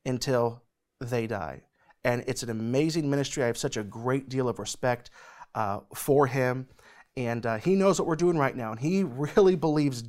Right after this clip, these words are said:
deeply in, in what we're doing. So please listen to this word from, from our friend,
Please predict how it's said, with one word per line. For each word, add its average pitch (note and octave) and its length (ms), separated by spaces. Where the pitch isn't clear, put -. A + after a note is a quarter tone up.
deeply B2 560
in, B2 180
in A#2+ 200
what C3+ 180
we're C3 120
doing. A#2 280
So C3 120
please F#3 300
listen D#3+ 260
to B2+ 60
this B2+ 300
word B2 320
from, G2+ 220
from - 180
our B2+ 180
friend, A2 440